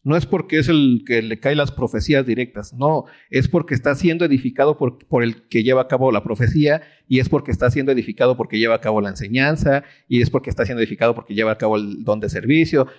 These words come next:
y es porque está siendo edificado porque ha sido exhortado, y es porque es, es el que, eh, es edificado porque le han dado con liberalidad. Y entonces ese hermano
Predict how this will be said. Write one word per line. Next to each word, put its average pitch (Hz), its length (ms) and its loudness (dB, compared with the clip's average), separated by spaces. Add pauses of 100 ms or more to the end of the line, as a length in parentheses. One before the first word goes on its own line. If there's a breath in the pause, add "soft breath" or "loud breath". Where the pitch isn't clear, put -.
(100)
y 131 80 0
es 127 80 2
porque - 180 -4
está 120 160 -2
siendo 127 180 -2
edificado 123 360 -2
porque - 200 -6
ha 104 40 -4
sido 110 160 2
exhortado, 147 840 -2 (200 loud breath)
y 135 80 2
es - 80 -2
porque - 220 0
es, 113 100 -4
es 131 340 -4
el 131 220 -8
que, 120 480 0
eh, 123 340 -2
es 131 140 2
edificado 127 520 -2
porque 127 220 -6
le 120 120 0
han 123 140 -6
dado 139 560 0 (280)
con 110 160 -4
liberalidad. 107 800 0 (560)
Y 123 120 2
entonces 160 420 0
ese 180 180 -4
hermano 214 640 -2